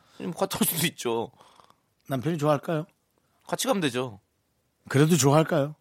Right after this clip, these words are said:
Speaker 1: 좋아할 것 같은데. <laughs> 자, 아무튼 저는 꼭 갈 거니까 윤정 씨 다음에 나랑 같이 가요.
Speaker 2: 난 안 가요.
Speaker 1: 아,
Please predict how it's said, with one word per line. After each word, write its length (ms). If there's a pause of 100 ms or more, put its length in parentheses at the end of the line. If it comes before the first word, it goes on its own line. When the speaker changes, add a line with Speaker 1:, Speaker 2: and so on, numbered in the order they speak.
(380)
Speaker 1:
좋아할 200
것 100
같은데. 420
<laughs> 1600
자, 160 (680)
아무튼 400 (380)
저는 200
꼭 100
갈 180
거니까 280
윤정 200
씨 120
다음에 240
나랑 140
같이 200
가요. 320
Speaker 2:
난 140
안 120
가요. 280 (200)
Speaker 1:
아, 80